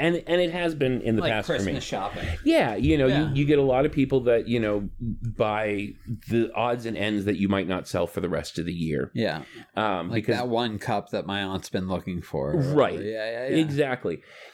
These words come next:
Speaker 1: Except it started about the end of October, uh, mid to end of October.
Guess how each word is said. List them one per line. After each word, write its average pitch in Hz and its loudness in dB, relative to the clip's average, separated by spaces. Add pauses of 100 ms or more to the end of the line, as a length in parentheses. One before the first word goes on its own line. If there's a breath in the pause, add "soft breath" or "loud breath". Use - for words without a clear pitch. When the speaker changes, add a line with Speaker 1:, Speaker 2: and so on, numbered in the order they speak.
Speaker 1:
Except 226 -2 (460)
it - -2
started 226 0
about 180 2
the 170 2
end 175 4
of 165 0
October, 151 2 (400)
uh, 180 4 (460)
mid 170 2
to 151 0
end 147 4
of 139 0
October. 135 0